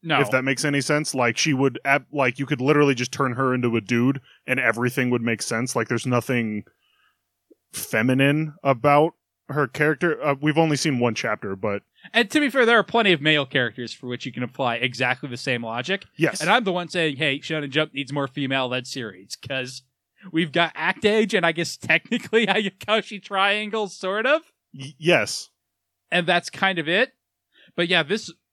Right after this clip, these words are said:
Speaker 1: really just didn't do anything for me. I didn't hate it.
Speaker 2: Same.
Speaker 1: But I was like, "Oh man, you, you, you're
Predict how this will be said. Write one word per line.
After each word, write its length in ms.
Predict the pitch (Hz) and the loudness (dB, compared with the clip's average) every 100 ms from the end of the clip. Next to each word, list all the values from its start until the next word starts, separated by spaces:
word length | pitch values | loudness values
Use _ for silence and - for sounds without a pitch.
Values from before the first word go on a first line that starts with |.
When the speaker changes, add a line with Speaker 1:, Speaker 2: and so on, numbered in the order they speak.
| 131 127 | _ -10
Speaker 1:
really 280 | 143 190 170 | -2 0 0
just 180 | 151 139 | -4 -6
didn't 220 | 147 143 | -6 -6
do 140 | 135 | -6
anything 320 | 127 123 113 120 | -6 -6 -10 -10
for 180 | 123 | -10
me. 160 | 107 92 - | -10 -10 -2
I 120 | 147 | -2
didn't 260 | 302 330 165 | 0 -4 -4
hate 240 | 214 180 | 0 0
it. 200 | 113 110 _ _ _ _ | -2 -8 _ _ _ _
Speaker 2:
Same. 380 | - 147 120 127 _ _ | 0 0 0 -6 _ _
Speaker 1:
But 200 | 180 175 | 0 2
I 140 | 170 180 | 2 0
was 120 | 151 | 0
like, 140 | 147 | -2
"Oh 220 | 160 190 151 | 2 4 4
man, 360 | 175 180 135 | 2 0 0
you, 80 | 139 143 156 _ _ _ _ | -4 -12 -18 _ _ _ _
you, 240 | 151 156 160 | -4 -2 -2
you're 220 | 151 127 | -6 -6